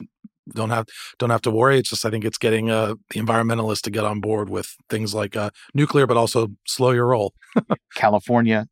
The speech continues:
Speaker 2: and Texas famously have had recent episodes of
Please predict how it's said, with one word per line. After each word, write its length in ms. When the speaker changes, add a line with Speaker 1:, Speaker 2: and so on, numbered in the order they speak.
Speaker 2:
and 160
Texas 640
famously 920
have 160
had 280
recent 440
episodes 720
of 340